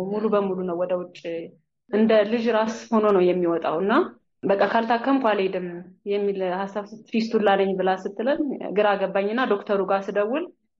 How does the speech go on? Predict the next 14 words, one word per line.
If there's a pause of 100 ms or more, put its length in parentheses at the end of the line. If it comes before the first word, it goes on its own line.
«ይሄ
የማህፀን
መውረድ
ነው፣
እኔም
አላውቅም፣
ለእኔም
አዲስ
ነበር፣
ይሄ
የማህፀን
መውረድ
ነው
እንጂ